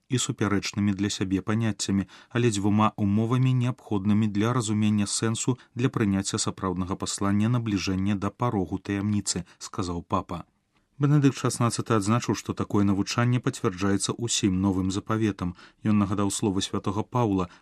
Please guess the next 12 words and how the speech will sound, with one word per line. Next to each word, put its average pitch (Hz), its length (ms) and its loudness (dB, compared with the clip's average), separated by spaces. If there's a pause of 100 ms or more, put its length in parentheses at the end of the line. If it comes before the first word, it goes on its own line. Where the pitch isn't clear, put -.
(120)
«Юдэі 110 480 2
патрабуюць 95 640 -2
знакаў, 110 560 0
а 120 80 -2
грэкі 101 400 0
шукаюць 101 560 -2
мудрасці. 101 500 -2 (280)
Мы 113 200 4
ж - 220 -4
абвяшчаем 110 640 -2
Хрыста 95 400 -4
ўкрыжаванага, 104 720 0